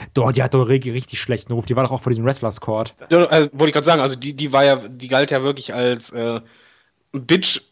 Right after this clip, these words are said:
Speaker 3: hoch zehn in,
Speaker 2: Ja, ja.
Speaker 3: in Backstage.
Speaker 2: Das
Speaker 1: Das
Speaker 2: war
Speaker 1: war doch,
Speaker 2: auch
Speaker 1: glaub ich, sogar die
Speaker 2: ironisch
Speaker 1: einzige
Speaker 2: gemeint.
Speaker 1: Frau.
Speaker 3: Ach so.
Speaker 2: <laughs>
Speaker 1: Dann drück dich bess-,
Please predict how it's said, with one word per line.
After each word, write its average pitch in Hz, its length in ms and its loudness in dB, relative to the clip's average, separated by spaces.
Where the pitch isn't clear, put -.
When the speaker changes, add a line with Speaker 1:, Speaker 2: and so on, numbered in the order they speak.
Speaker 3:
hoch 165 160 2
zehn 165 480 2
in, 123 180 -8
Speaker 2:
Ja, 123 120 -2
ja. 117 160 -2
Speaker 3:
in 120 60 -8
Backstage. 110 500 -10
Speaker 2:
Das 139 120 -4
Speaker 1:
Das 107 40 -6
Speaker 2:
war - 80 6
Speaker 1:
war - 0 -
doch, 147 60 4
Speaker 2:
auch - 20 -2
Speaker 1:
glaub 156 100 4
ich, 143 60 0
sogar 240 140 4
die 226 80 4
Speaker 2:
ironisch - 20 2
Speaker 1:
einzige 170 280 -2
Speaker 2:
gemeint. 165 280 2
Speaker 1:
Frau. 123 300 -2
Speaker 3:
Ach 123 100 -10
so. 113 140 -10
Speaker 2:
<laughs> - 960 -6
Speaker 1:
Dann 131 120 4
drück 147 120 2
dich 156 160 0
bess-, 147 200 -2